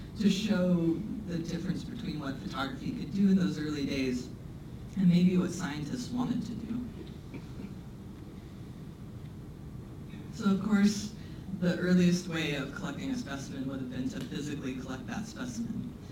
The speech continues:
which might dry, might brittle, might change color, might shrivel up a little bit. So it's not really a one-for-one understanding of what that thing is. So in this case, photography might be a little bit better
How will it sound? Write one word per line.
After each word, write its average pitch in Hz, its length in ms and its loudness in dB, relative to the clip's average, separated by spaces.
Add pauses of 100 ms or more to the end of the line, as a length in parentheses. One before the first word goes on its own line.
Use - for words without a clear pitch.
(240)
which 180 300 2
might 208 300 8
dry, 147 400 0
might 156 280 -2
brittle, 139 460 -2
might 156 180 -4
change 156 380 0
color, 135 640 -2 (160)
might 156 160 -4
shrivel - 340 -2
up 131 160 -2
a - 40 -6
little 131 340 -2
bit. 127 280 -4 (420)
So 214 140 4
it's 180 120 8
not 214 240 6
really 180 240 8
a 160 80 6
one-for-one 135 1040 -2
understanding 143 680 -4
of 120 100 -4
what 120 140 -2
that 107 160 -4
thing 123 160 -2
is. - 180 -4
So - 120 -4
in 151 120 -4
this 165 160 0
case, 147 300 0
photography 147 520 -2
might 233 200 6
be 208 120 8
a 175 60 10
little 247 340 6
bit 196 200 8
better 151 420 0